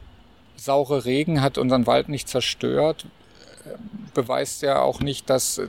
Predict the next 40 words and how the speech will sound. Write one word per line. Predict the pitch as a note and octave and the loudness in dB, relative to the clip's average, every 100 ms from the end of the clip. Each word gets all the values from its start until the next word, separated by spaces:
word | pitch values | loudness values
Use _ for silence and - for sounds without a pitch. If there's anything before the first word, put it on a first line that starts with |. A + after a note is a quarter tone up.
| - | 0
der | C3+ | 2
Alarmismus | B2+ B2+ C#3+ - C3 | 2 2 0 0 0
nicht | B2 A#2 | 0 0
recht | C3 A#2+ - | 0 -2 -2
hatte, | C#3+ C3+ | -2 2
weil | B2+ | 2
der | B2+ | 4
Alarmismus | B2 B2+ C3+ D#3+ G3 F3+ | 4 2 2 2 2 0
damals | - C3 B2+ B2 | 0 0 0 0
hat | C3 | 0
dazu | C3 - C#3 | 0 0 -2
geführt, | C3 - C3+ - - - | -2 0 0 0 -6 -8
dass | - A#2+ | -4 -2
wir | C3 | 0
Rauchgasentschwefelungen | B2 C3 - C3 B2 - A#2+ C3+ C3 B2 A2+ | 2 2 2 0 0 -2 -2 0 0 0 -2
eingeführt | - A#2 A#2 - B2+ - | -2 -4 -6 -8 -10 -8
haben. | A#2 A2+ - - - - - | -8 -8 -14 -16 -16 -18 -6
Das | C3+ - | -2 0
Ozonloch | C#3+ - D3 E3 E3+ - - - | 0 2 4 4 2 0 -10 -14
und | - C3 | -6 0
der | A2+ | 2
Alarmismus | B2+ B2 C#3+ - D#3+ - | 2 2 0 0 -2 0
dazu | D3 - C#3+ | -2 2 2
hat | B2+ | 2
dazu | B2 - | 0 -2
geführt, | C3 - C3 D3 - | -6 -2 2 2 2
dass | C3 - | -2 0
wir | B2+ B2+ - | 2 4 2
F | B2 | -2
C | - C3+ | -2 0
K | B2+ | 0
W | A#2 B2 | 0 0
verboten | - A2+ A#2 - A2+ G#2 | 0 0 0 0 -2 0
haben. | G#2+ A2 - - - - | -2 -2 -6 -12 -16 -2
Beides | B2 C3+ D3+ - | 2 2 2 0
ist | D3 - | -4 -4
nicht | C#3 | -2
zur | - C3 | -2 0
Katastrophe | D3+ B2 B2 - C3 C#3+ D#3+ | 0 0 -2 -2 -2 0 -2
gekommen | D#3 - E3 F3+ | -4 -2 0 0